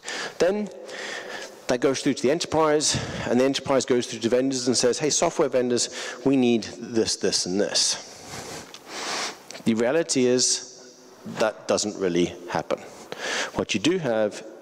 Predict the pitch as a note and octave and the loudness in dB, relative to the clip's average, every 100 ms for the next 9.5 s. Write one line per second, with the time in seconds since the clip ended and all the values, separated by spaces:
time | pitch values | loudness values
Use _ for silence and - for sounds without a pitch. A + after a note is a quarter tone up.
0 | - G2 G2 F#2 A#2+ A#2 A#2 G2+ G2 G2+ | 0 2 4 2 2 0 -2 0 2 4
1 | G2 F#2+ - F#2 E2+ F2 F#2+ B2 - - | 4 4 2 2 2 2 0 -2 -16 -18
2 | - - A2 G#2 - G#2+ G2 F#2 A#2 B2 | -14 -2 0 2 0 0 0 2 2 4
3 | A#2+ G#2 - F#2 F#2 G2+ G#2+ G2 F#2 F#2+ | 2 2 0 -2 0 0 2 0 2 0
4 | - G#2+ F#2 F#2+ F#2 F2+ G2 - - - | 0 -2 -2 0 2 4 2 -2 -8 -8
5 | - - G#2 - - A2 G2+ G#2+ F#2+ - | -4 0 0 2 2 2 2 0 0 -2
6 | G#2 - - F#2+ - F#2 F#2 A2+ G#2 F#2+ | 0 -2 -2 -4 -4 -2 2 2 2 0
7 | F#2 - - - - - G#2+ B2 A#2 - | -2 -4 -12 -10 -10 -4 0 2 2 2
8 | A#2+ G2+ F2 - G2 G#2 G2 G2+ F#2+ F#2 | 2 2 -2 -4 0 0 0 -4 -2 0
9 | F#2 - - - - | 0 -2 -4 -2 -2